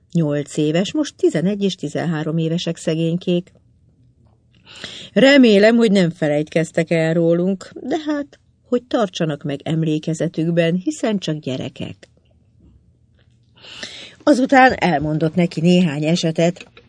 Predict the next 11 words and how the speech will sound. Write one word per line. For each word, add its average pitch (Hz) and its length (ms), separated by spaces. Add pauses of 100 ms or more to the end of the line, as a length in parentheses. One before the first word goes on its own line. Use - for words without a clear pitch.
(340)
Indiában 202 640
élő 202 320
szülők 202 540
és 226 120 (100)
Amerikában 202 800
fölnevelkedett 160 1000
gyerekek 160 500
közti 160 400
viszontlátásról, 170 1300 (960)
amelyek 156 340
megfagyasztották 165 1000